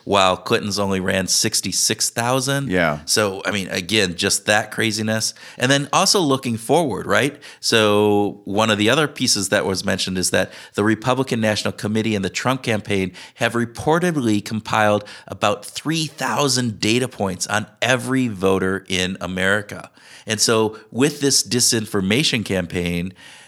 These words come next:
Speaker 1: what is going to happen, right? And so I think what we want to groove on is, so what can behavioral science tell us about disinformation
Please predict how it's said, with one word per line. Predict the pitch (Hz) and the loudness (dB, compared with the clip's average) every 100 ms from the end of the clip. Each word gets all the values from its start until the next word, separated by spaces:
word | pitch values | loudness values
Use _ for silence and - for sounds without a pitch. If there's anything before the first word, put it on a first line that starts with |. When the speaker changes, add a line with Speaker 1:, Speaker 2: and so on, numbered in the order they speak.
| - | -16
Speaker 1:
what | 98 104 135 139 | -4 0 0 2
is | 120 117 104 - _ - | 0 2 0 -4 _ -8
going | 98 104 95 | -2 0 0
to | 101 | -4
happen, | - 90 87 90 - | -2 -2 -2 -8 -6
right? | 95 104 101 | 0 0 -2
And | 92 | -4
so | - | 0
I | 110 | 2
think | 113 160 147 | 2 -2 0
what | 127 120 | -2 0
we | 147 | -2
want | 175 135 98 | -2 -2 -2
to | |
groove | 90 165 202 156 | -2 -2 0 -2
on | 90 - - - - | -8 -12 -18 -20 -10
is, | - 107 107 107 107 107 - - - | 0 2 4 4 2 0 -4 -8 -4
so | 127 123 117 - - | 2 2 0 -10 -4
what | 147 190 - | -2 -2 -2
can | 202 | -2
behavioral | 143 127 117 120 117 107 | 0 -2 2 0 2 0
science | - 107 107 104 101 - | 2 4 2 0 -4 -6
tell | - 120 101 | 0 0 0
us | - - - - - | -2 -6 -8 -12 -6
about | 104 101 92 | 0 0 0
disinformation | 104 95 95 - 90 87 85 90 | 0 0 0 -2 -2 0 -2 -4